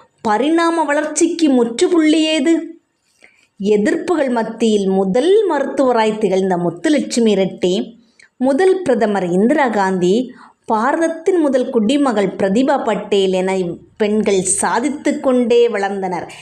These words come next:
இதற்கெல்லாம் முக்கிய காரணம் கல்வி.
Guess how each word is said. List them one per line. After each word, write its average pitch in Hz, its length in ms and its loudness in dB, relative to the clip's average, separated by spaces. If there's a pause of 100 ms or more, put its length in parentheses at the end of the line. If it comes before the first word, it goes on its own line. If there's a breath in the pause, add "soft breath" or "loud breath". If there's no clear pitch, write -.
(160 loud breath)
இதற்கெல்லாம் 214 1000 0
முக்கிய 277 540 -2
காரணம் 294 580 0 (100)
கல்வி. 330 540 -4